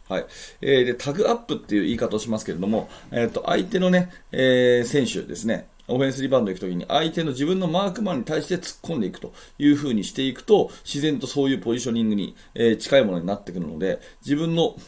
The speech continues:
あの、マークマンに対してこう突っ込んでいく。特にコーナーのところからね、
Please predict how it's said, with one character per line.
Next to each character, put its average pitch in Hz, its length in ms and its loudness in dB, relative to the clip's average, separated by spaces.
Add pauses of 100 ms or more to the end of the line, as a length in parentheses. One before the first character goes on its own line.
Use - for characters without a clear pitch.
(220)
あ 120 80 -6
の、 120 160 -2
マ 143 140 2
ー 180 60 0
ク 214 100 -8
マ 151 80 -4
ン 117 60 -4
に 107 40 -10
対 143 200 -2
し - 80 -8
て 147 100 -6
こ 123 140 -4
う - 20 -6
突 - 160 -10
っ - 60 -20
込 120 120 -2
ん 92 40 0
で 87 60 -4
い - 20 -12
く。 107 100 -6
特 196 180 0
に 135 120 -2
コ 269 240 -4
ー - 20 0
ナ 135 140 2
ー 107 40 0
の 101 60 -2
と 92 100 -8
こ 92 100 -4
ろ 92 100 -2
か 80 80 -4
ら 73 80 -4
ね、 69 160 -8